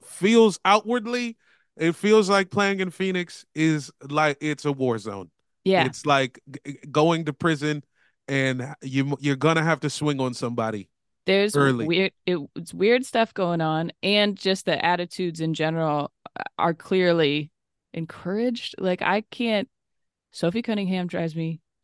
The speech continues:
Speaker 2: fucking crazy. I cannot stand her. I, like, I hate it. And
Speaker 1: I
Speaker 2: I get
Speaker 1: can't
Speaker 2: it.
Speaker 1: im-
Speaker 2: That's what she wants. But, you know, like, it, so that's what you're stepping into as a point guard. You have to be the leader of that, whatever the hell is going on.
Speaker 1: Yeah.
Speaker 2: And you,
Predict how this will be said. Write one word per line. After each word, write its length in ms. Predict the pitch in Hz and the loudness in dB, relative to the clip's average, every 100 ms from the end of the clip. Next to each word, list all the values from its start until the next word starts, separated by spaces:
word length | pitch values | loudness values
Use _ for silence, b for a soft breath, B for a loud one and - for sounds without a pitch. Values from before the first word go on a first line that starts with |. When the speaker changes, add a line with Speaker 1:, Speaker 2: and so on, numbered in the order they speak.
| _ | _
Speaker 2:
fucking 280 | - 151 160 | -4 -4 -6
crazy. 420 | - 123 - - - | -8 -10 -10 -12 -4
I 160 | 165 | -2
cannot 540 | 160 - 160 147 139 - | -2 -2 -2 -2 -4 -10
stand 320 | - 143 127 | -8 -8 -6
her. 240 | - 151 - | -10 -14 -6
I, 200 | 175 170 | 0 2
like, 280 | 170 165 160 _ - | 2 0 -2 _ -8
I 100 | - | -6
hate 320 | 131 151 156 | -6 -4 -4
it. 120 | - - _ - | -4 -12 _ 2
And 120 | 220 | 4
Speaker 1:
I 40 | |
Speaker 2:
I 40 | 233 | 6
get 140 | 202 240 | 8 8
Speaker 1:
can't 40 | |
Speaker 2:
it. 40 | 202 180 | 8 4
Speaker 1:
im- 60 | - _ _ | -2 _ _
Speaker 2:
That's 200 | 240 262 | 2 4
what 100 | 269 | 2
she 140 | 226 247 | 4 4
wants. 360 | 180 - - - | 4 0 -8 -14
But, 340 | 196 247 208 - | 4 6 6 4
you 180 | - 226 | 2 4
know, 140 | 208 | 4
like, 240 | 180 180 214 | 4 2 2
it, 240 | 208 - _ b b | -4 -4 _ b b
so 180 | - 233 | 0 0
that's 280 | 202 220 269 | 4 4 4
what 100 | 254 | 0
you're 80 | 233 | -2
stepping 340 | - 220 214 180 | 0 0 0 0
into 340 | 180 185 190 - | 0 0 -2 2
as 260 | 180 202 180 | 4 4 2
a 80 | 170 | -4
point 320 | - 302 262 | 0 0 0
guard. 140 | - | -6
You 200 | - 214 | -4 -2
have 180 | 240 220 | 0 -2
to 100 | 220 | -2
be 140 | 202 185 | -4 0
the 100 | 165 | 0
leader 420 | 160 254 190 151 | 0 -2 -2 -2
of 200 | 160 156 139 - | -2 -4 -8 -16
that, 340 | 139 151 180 - _ | -8 -2 -2 -2 _
whatever 380 | 202 202 233 240 | 2 4 4 4
the 100 | 240 | 2
hell 160 | 247 240 | 2 0
is 120 | 247 | -2
going 260 | 247 247 240 | -2 -2 -2
on. 160 | 262 294 | 0 0
Speaker 1:
Yeah. 200 | 120 107 _ _ _ | 0 -4 _ _ _
Speaker 2:
And 240 | 226 220 214 | 2 2 2
you, 260 | 208 208 | 2 2